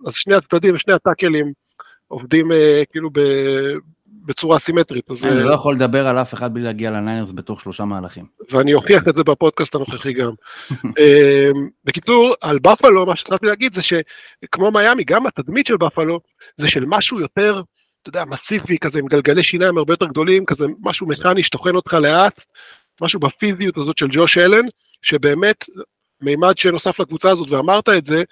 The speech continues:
Speaker 1: איזה, אמ, ריצה יותר אפקטיבית, שמאפשרת גם לפתוח עוד, אה, פליי קולינג כזה ל-, לסטפון דיגס, שנתן משחק מדהים,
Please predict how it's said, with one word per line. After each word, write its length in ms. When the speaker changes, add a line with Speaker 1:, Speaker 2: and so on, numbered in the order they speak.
Speaker 1:
איזה, 240
אמ, 100
ריצה 420
יותר 220
אפקטיבית, 520
שמאפשרת 640
גם 200
לפתוח 400
עוד, 360
אה, 200
פליי 200
קולינג 340
כזה 300
ל-, 520
לסטפון 680
דיגס, 420
שנתן 360
משחק 300
מדהים, 380